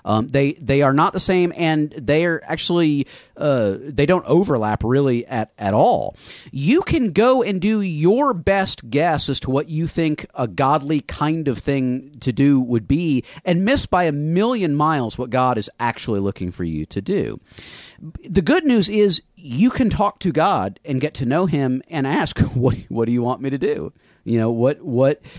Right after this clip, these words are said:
and not just in a big lifelong way, but what are you looking for me to do this year? What are you looking for me to do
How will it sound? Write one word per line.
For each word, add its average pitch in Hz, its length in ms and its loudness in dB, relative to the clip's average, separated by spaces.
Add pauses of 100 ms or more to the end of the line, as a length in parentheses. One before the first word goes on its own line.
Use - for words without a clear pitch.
(140)
and 220 160 0
not 285 240 2
just 196 240 0
in 185 80 0
a 165 60 4
big 156 400 2
lifelong 135 500 2
way, 131 140 2
but 151 140 -4
what 208 140 0
are 262 60 -2
you 269 80 -4
looking 226 400 -6
for 214 100 -12
me 202 120 -10
to 190 60 -12
do 208 140 -6
this 208 240 -6
year? 196 280 -4
What 120 100 0
are 151 60 -2
you 170 40 0
looking 180 220 -4
for 175 100 -10
me 160 180 -4
to - 180 -6
do 156 400 0